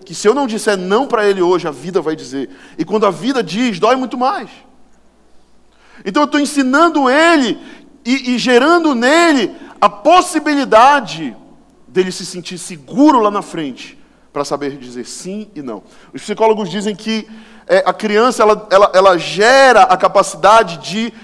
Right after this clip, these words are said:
discernir entre o que é bom e o que é ruim, entre sim e não, quando elas ouvem não dos seus pais. Muitas vezes a gente quer, por amor, fazer todas as vontades dos nossos filhos,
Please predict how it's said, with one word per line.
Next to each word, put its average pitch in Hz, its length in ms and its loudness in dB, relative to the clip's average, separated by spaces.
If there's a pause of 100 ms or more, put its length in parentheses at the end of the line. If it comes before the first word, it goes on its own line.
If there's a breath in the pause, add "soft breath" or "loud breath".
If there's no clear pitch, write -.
(240 loud breath)
discernir 247 880 0
entre 233 200 -2
o 202 40 -4
que 226 120 -2
é 208 60 2
bom 190 300 2
e 269 60 2
o 247 60 -2
que 240 100 -6
é 220 40 0
ruim, 208 280 -4
entre 214 240 -6
sim 254 280 -6
e - 20 -4
não, 226 260 4 (300 loud breath)
quando 208 140 0
elas 208 220 4
ouvem 214 280 0
não 277 340 4
dos 208 140 -6
seus - 180 -12
pais. - 240 -16 (1000)
Muitas 139 240 -8
vezes 139 220 -8
a 147 40 -10
gente 139 220 -14
quer, - 540 -6
por 151 140 2
amor, 165 400 2
fazer 151 260 -6
todas 214 540 -4
as 208 60 -8
vontades 185 340 -8
dos 170 80 -16
nossos 170 220 -14
filhos, 185 460 -16